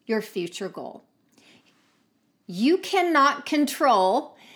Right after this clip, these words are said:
when your goal is going to happen. That is a partly your job. So it's a two-person job. It's partly your job. Your job is to do the work. That's it.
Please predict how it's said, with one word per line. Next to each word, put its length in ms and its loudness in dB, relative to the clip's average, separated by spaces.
when 360 4
your 200 2
goal 560 2
is 160 -4
going 380 0
to 120 -8
happen. 520 -4
That 280 0
is 320 -2
a 480 0
partly 560 2
your 400 6
job. 540 0
So 140 0
it's 140 -2
a 60 0
two-person 920 2
job. 440 2
It's 220 0
partly 400 0
your 320 2
job. 480 0
Your 240 2
job 480 0
is 340 0
to 120 -4
do 440 -2
the 100 -2
work. 420 -6
That's 300 -2
it. 340 -2